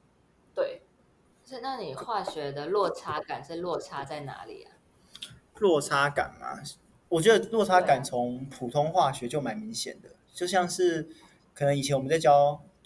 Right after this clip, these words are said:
Speaker 3: 就继续拿原子，原子当举例好了，像我们以前在教可能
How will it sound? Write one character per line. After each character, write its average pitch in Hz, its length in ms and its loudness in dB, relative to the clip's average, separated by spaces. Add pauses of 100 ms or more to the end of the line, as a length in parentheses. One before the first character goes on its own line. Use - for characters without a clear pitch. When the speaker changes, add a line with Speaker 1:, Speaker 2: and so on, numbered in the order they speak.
(140)
Speaker 3:
就 104 120 2
继 196 200 0
续 101 40 0
拿 131 200 0
原 139 220 0
子， - 220 -14
原 147 240 0
子 123 180 -8
当 135 300 -6
举 113 260 -10
例 120 220 -10
好 - 100 -12
了， - 240 -16
像 185 160 6
我 151 60 2
们 127 100 0
以 - 20 0
前 127 120 -2
在 147 100 2
教 139 240 2
可 123 140 -10
能 107 260 -10